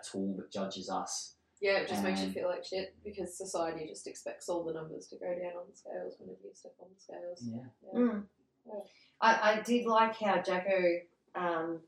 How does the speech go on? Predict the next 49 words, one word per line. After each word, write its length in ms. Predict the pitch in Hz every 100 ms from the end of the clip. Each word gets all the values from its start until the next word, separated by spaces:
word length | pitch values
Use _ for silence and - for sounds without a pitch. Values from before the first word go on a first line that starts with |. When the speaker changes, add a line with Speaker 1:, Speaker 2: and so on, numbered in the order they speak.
| _ -
Speaker 3:
when 160 | 175 175
we 140 | 170
had 260 | 165 160 -
that 160 | 165
interview 440 | 170 - 170 165 160
with 80 | 160 - _ _ _
Speaker 2:
Yeah. 160 | - 196 - _ _ _
Speaker 3:
um, 300 | 170 165 165
Jacko 420 | 170 170 175 170 165
last 300 | 165 165 -
time, 220 | 165 165
and 140 | 170
he 60 | 170
said, 420 | - 175 165 160 - _ _ 160
"I 240 | 170 175 160
weigh 680 | 175 175 175 160 156 180 - _ _ - 160
what 300 | 170 165 -
I 280 | 165 165 160 160
weighed 600 | 151 165 165 165 156 139 -
when 140 | 160
I 100 | 151 147 160
wanted 300 | 160 160 -
to 140 | 165
lose 360 | 165 160 156 156
weight 320 | 160 156 160
now. 300 | 151 - - _ _ _ _
But 140 | - 175
my 140 | 156
pants 880 | - 196 180 156 151 - - - -
are 100 | 175
Speaker 2:
Oh, 20 | 170
Speaker 3:
the 40 |
Speaker 2:
that's 100 | 202
Speaker 3:
size 400 | 190 175 170 165 165
Speaker 2:
right, 260 | 160 -
Speaker 3:
of 60 | -
Speaker 2:
yeah. 100 | 185 175
Speaker 3:
what 100 | 180
Speaker 1:
Yeah, 180 | 180 156
he 60 | 117
was, 100 | -
Speaker 3:
I 40 |
Speaker 1:
like, 120 | 120
Speaker 3:
was 80 | 160
Speaker 1:
down 160 | - -
to 60 |
Speaker 3:
when 80 |
Speaker 1:
a 20 |
Speaker 3:
I 40 | -